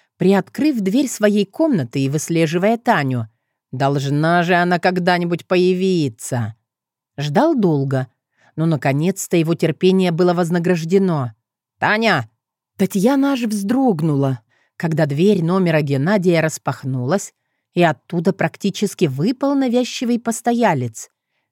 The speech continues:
"Я вас жду, жду, а вы все не приходите!" Начал он с претензией.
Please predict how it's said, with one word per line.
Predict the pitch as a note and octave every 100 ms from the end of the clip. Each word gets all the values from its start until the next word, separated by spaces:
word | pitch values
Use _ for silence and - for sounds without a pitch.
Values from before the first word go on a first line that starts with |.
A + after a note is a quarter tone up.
| _
"Я | - E3+
вас | F3+ E3+
жду, | D#3+ E3 C4
жду, | D3+ F3 D#3 - _ -
а | D3+
вы | F#3+
все | - A3+
не | G#3+
приходите!" | C#4 F#3+ D#3 C#3+ - C#3+ B2+ _ _ _ -
Начал | E3 E3 - D#3
он | D#3+
с | -
претензией. | - A3+ A3+ E3 C3+ C3 B2+ B2 -